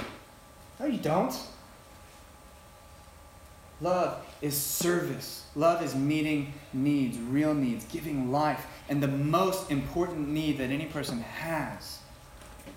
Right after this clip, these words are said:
is eternal life in the gospel. And so you can love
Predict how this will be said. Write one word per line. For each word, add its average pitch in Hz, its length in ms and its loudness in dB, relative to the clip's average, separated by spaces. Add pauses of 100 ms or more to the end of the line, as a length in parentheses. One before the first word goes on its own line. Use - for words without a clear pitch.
is 123 160 -6
eternal 139 500 2
life 120 300 2
in 123 60 -4
the 113 80 -2
gospel. 113 420 -4 (600)
And 135 100 -2
so 143 80 2
you 139 260 2
can 127 340 2
love 147 400 6